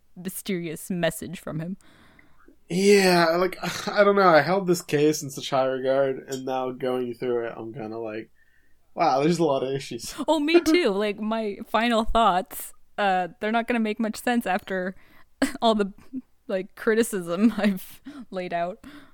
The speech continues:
Speaker 2: So Hattori explains the misunderstanding to Robert, and he falls to the floor. The night passed, and Robert was moved to Tottori Police Department, Conan says, in the narration voice. I guess it's Shinichi.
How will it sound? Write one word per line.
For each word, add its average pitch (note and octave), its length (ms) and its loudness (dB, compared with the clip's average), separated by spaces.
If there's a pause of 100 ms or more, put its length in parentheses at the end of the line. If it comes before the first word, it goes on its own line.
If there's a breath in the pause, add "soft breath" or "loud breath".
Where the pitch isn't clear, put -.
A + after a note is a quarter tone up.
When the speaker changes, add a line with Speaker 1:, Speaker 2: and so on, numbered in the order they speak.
(560)
Speaker 2:
So B2 340 -4
Hattori C#3 560 0
explains B2+ 420 -8
the B2+ 60 -10
misunderstanding A#2+ 680 -6
to G2+ 60 -10
Robert, A#2 500 -2
and D2 100 -16
he F2+ 60 -18
falls G#2 360 -8
to F#2 100 -12
the - 80 -20
floor. A#2 520 -6 (640)
The - 60 -14
night G#2+ 400 -8
passed, A2 540 -8
and E2+ 160 -14
Robert A2 360 -10
was - 140 -18
moved F3 380 0
to F#3 80 -6
Tottori D3 920 -4
Police C3+ 280 -8
Department, A#2 600 -8
Conan G#2 280 -10
says, G2+ 420 -10 (400)
in G#2 60 -12
the A2 100 -4
narration A2+ 720 0
voice. G2+ 320 -8
I G2 100 -8
guess A2 180 -6
it's G2+ 140 -12
Shinichi. G2+ 540 -10